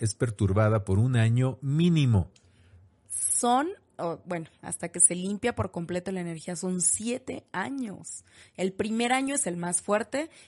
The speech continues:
Speaker 2: y todavía la otra persona sigue tomando de tu energía, aunque ya no estén conec-, conectados físicamente. Sigue este lazo energético.
Speaker 1: ¿Por siete años?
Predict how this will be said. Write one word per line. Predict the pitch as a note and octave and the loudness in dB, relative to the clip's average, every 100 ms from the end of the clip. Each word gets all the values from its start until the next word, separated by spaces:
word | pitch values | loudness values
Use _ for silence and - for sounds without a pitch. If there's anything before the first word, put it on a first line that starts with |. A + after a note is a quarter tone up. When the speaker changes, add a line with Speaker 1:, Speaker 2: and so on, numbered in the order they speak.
| - | -12
Speaker 2:
y | F#3+ | -4
todavía | G3+ G3 G3+ A3 | 0 2 2 2
la | A3 | 2
otra | G#3+ A3 G#3+ | 2 -2 -6
persona | - - G3 F#3+ | -6 -4 -2 0
sigue | - A#3 C4 | 0 0 -2
tomando | C4 F#3+ G3 A3+ C4 | -2 -2 0 0 0
de | G3+ | -2
tu | E3+ | -6
energía, | D#3+ D#3+ D#3+ G3+ | -10 -10 -6 -6
aunque | - F3+ F3 - | -4 -4 -4 -4
ya | F#3 | -2
no | G3+ | -4
estén | G3+ G3 F#3+ - - _ | -6 -6 -8 -10 -20 _
conec-, | - F3+ F3 _ _ _ _ - - | -6 -6 -6 _ _ _ _ -8 0
conectados | F#3+ F#3 A3 A#3 - | 2 4 2 2 -2
físicamente. | G3+ - - D#3+ F3 F#3+ E3+ | -6 -6 -8 -8 -8 -8 -10
Sigue | - G#3+ G3 G#3+ | -8 -6 -2 0
este | G3+ - F#3 | 0 -2 -2
lazo | F#3 F3+ F#3 | -2 -2 -4
energético. | F3 - G3 F#3+ G3 - D#3 _ _ _ _ - | -8 -10 -12 -12 -14 -18 -20 _ _ _ _ -12
Speaker 1:
¿Por | - G#2 | -6 0
siete | G2 D#3+ C#3+ | 4 8 8
años? | C#3 F#3 C4 | 8 6 2